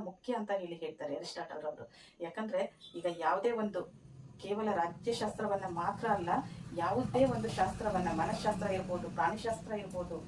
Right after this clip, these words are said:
ನೀತಿಶಾಸ್ತ್ರ ಇರ್ಬೋದು, ಯಾವುದೇ ಒಂದು ಶಾಸ್ತ್ರವನ್ನ ನಾವು ಪರಿಪೂರ್ಣವಾಗಿ ಅದರ ಸತ್ಯಾಸತ್ಯತೆಯನ್ನ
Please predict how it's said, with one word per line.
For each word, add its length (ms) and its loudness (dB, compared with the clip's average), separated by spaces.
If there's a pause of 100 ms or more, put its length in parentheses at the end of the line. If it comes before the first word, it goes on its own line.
(260)
ನೀತಿಶಾಸ್ತ್ರ 520 -2
ಇರ್ಬೋದು, 440 -4 (360)
ಯಾವುದೇ 400 0
ಒಂದು 220 -2
ಶಾಸ್ತ್ರವನ್ನ 640 -2
ನಾವು 200 -4
ಪರಿಪೂರ್ಣವಾಗಿ 1000 0
ಅದರ 200 2
ಸತ್ಯಾಸತ್ಯತೆಯನ್ನ 920 -4